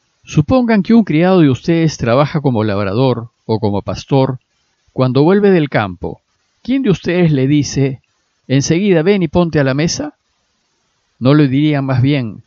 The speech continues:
'Prepárame la cena, cíñete y sírveme mientras como y bebo, y después comerás y beberás tú'? ¿Tienen que estar agradecidos al criado porque ha hecho lo mandado?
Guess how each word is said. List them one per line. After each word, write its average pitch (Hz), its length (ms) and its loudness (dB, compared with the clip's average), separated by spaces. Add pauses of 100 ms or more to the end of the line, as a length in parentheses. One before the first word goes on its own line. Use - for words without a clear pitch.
(420)
'Prepárame 151 480 0
la 135 100 -2
cena, 202 540 -4 (180)
cíñete 165 560 -4
y 147 60 -2
sírveme 160 500 -2
mientras 160 340 -4
como 165 260 -2
y 139 60 2
bebo, 104 380 -4 (580)
y 113 120 -4
después 190 580 -2 (360)
comerás 117 540 -2
y 123 60 -2
beberás 101 420 -2
tú'? - 200 -14 (1500)
¿Tienen 156 300 0
que 143 80 -4
estar 143 220 -2
agradecidos 151 720 0
al 131 120 0
criado 139 440 0
porque 120 280 -4
ha 131 100 0
hecho 139 240 -2
lo 117 80 0
mandado? 208 500 -4